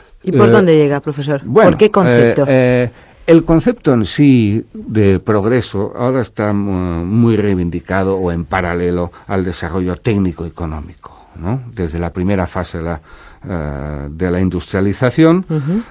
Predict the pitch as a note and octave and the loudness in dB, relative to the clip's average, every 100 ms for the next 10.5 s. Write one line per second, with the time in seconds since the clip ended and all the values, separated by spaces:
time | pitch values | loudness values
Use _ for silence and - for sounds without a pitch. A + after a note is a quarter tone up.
0 | - B2+ A2+ A2 G#2 G2+ G2 F#2 F#2+ F#2 | -6 0 2 4 4 2 2 0 -2 0
1 | E3 E3 E3 E3+ F#3 G#3+ A#3+ G#3 - A#3 | 0 0 2 4 4 2 0 -2 0 2
2 | B3 A3+ G#3+ E3+ A3 F#3+ E3+ D3 E3 C4+ | 2 2 0 0 0 0 0 2 2 2
3 | C#3+ C3+ B2+ A2 - G#2 E2+ F2+ E2+ F#2 | 0 -4 -4 -4 -4 -4 -4 -6 -6 -4
4 | E2 E2+ D#2+ - F2+ G2+ C#3+ F#3+ A#2+ G#2 | -4 -4 -2 -2 -2 2 4 4 4 2
5 | G#2 G2+ A2 C#3+ D3 F#3 G2 G2 F#2+ F#2+ | 0 0 -2 -4 -2 0 2 0 0 -2
6 | C#3+ A2+ F#2+ - F#2+ B2 - A2+ G2+ F#2+ | -4 -2 0 0 0 2 4 4 4 2
7 | G2+ F#2+ F#2+ G#2 E2+ F2 - G#2 E2+ - | 2 0 -2 -4 -4 -6 -2 -2 -2 -4
8 | F#2 - E2 D#2 D2+ F2+ G#2+ G#2 A2 G2+ | -2 -2 -4 -6 -6 -2 -2 0 -2 -2
9 | G#2+ - E2+ E2 D#2+ F2+ D#2 D#2+ D#2 D2 | -2 -2 -6 -6 -10 -8 -8 -8 -10 -12
10 | - C#2 C#2+ D#2+ E3+ | -12 -14 -12 -10 -10